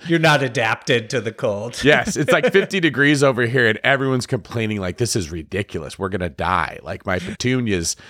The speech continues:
Speaker 2: can't make it in this fifty degree weather." We, we, we don't adapt at all.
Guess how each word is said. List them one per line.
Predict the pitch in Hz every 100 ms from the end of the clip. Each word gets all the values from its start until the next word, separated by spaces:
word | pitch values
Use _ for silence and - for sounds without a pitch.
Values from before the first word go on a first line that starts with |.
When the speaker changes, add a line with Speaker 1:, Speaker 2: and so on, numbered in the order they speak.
| - -
Speaker 2:
can't | 143 135 104
make | 110 123 -
it | 101 - - -
in | 104
this | 107 -
fifty | 127 117 120
degree | 101 90 95
weather." | 92 95 87
We, | 80 95
we, | 104 107
we | 120
don't | 127 117
adapt | 90 101 95 98
at |
all. | 92 87